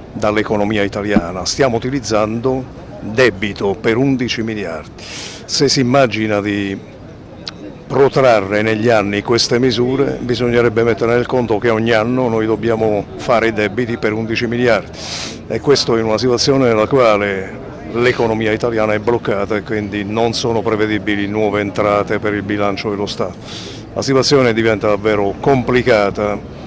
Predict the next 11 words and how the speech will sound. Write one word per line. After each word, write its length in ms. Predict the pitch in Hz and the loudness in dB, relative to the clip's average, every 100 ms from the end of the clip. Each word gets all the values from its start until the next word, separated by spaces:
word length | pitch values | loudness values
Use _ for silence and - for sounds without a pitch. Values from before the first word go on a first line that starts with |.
| - - | -14 -8
reggeremo 640 | 110 123 110 120 120 113 110 | -2 0 0 0 0 0 0
fino 300 | 120 113 107 | 0 2 4
alle 120 | 107 | 2
elezioni 500 | 104 - 120 110 107 | 0 0 2 4 4
europee 500 | 104 107 127 117 104 | 4 4 6 6 6
facendo 480 | 110 98 104 104 101 | 4 2 2 2 2
propaganda, 680 | 107 110 107 101 98 101 | 2 4 4 4 2 2
dopo 260 | 98 104 101 | 2 2 2
le 100 | 101 | 2
elezioni 400 | 101 - 110 104 | 0 0 -2 0
europee 680 | 104 101 98 98 92 92 | 2 0 0 -2 -2 -6